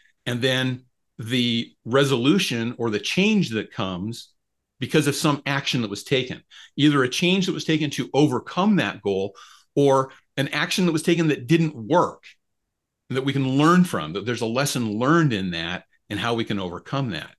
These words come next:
And so we really focus on taking everyday experiences and putting them within that structure so that they're more intentional. Uh, a lot of times people will sit down and, you know, you, you, you go home from work and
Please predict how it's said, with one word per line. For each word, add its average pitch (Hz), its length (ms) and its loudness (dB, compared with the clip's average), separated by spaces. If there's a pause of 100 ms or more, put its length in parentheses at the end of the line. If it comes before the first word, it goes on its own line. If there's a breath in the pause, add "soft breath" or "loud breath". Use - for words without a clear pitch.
(640)
And 135 80 -4
so - 380 2 (420)
we 143 220 0
really 226 260 2
focus - 400 0
on 120 140 -2
taking 131 440 -2
everyday 160 340 2
experiences 107 1200 0 (300)
and 113 140 -2
putting 233 320 2
them 180 120 2
within 135 300 0
that 107 180 -2
structure - 880 -4 (500)
so 151 160 2
that 151 140 2
they're 143 120 4
more 147 220 4
intentional. 127 640 -4 (540)
Uh, 101 220 -6
a 117 60 -4
lot 156 180 4
of 196 80 2
times 165 200 2
people 151 260 -2
will 135 80 -2
sit 131 160 0
down 135 200 0
and, 113 220 -2 (300)
you - 80 -6
know, 160 60 4
you, 156 120 6
you, 143 280 -2
you 135 200 -8
go 139 140 2
home 143 160 0
from 131 180 -4
work 131 320 0
and 104 340 -2